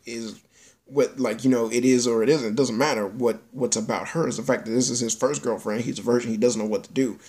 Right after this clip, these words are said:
And then it's like, so, yeah, that's funny. Uh, you know, like, yeah, that's a joke if you want it to be, but you can't make a series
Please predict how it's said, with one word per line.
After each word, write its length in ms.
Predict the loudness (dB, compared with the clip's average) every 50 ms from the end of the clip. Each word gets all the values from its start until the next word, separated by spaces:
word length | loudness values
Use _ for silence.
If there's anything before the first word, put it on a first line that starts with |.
| -20 -20 -20 -20 _ _ _ _ _ -12
And 100 | -8 -6
then 140 | -4 -2 -2
it's 120 | -2 -2
like, 260 | -2 -4 -4 -4 -4 -2
so, 480 | 0 2 2 2 2 2 -2 -6 -8 _ -6
yeah, 240 | -2 2 2 4 4
that's 240 | 4 2 0 0 -4
funny. 320 | 0 0 0 0 -2 -8 -14 -20 -20 _ _ _ _ _ _ _ -4
Uh, 200 | -2 0 0 0
you 120 | 2 2 0
know, 140 | 0 -2 -4 -2 0
like, 240 | 0 0 0 -2
yeah, 140 | -2 -2 -2 0
that's 380 | 0 -2 0 2 0 -2 -2 -2
a 140 | -4 -4 -4
joke 420 | -2 2 4 4 4 2 0 -8 -10
if 180 | -10 -8 -4
you 120 | -4 -2 -2
want 240 | 0 -2 -2 -2
it 100 | -2 -4 -6
to 80 | -8
be, 300 | -6 -6 -6 -6 -6 -8 -10
but 320 | -10 -2 0 0 0 0 -2
you 100 | -4 -4
can't 400 | -4 -4 0 0 0 -2 -2 -2
make 320 | -2 -2 -2 -2 -6 -6
a 60 | -2
series 840 | -2 0 2 4 6 6 6 6 4 2 0 0 0 0 -2 -4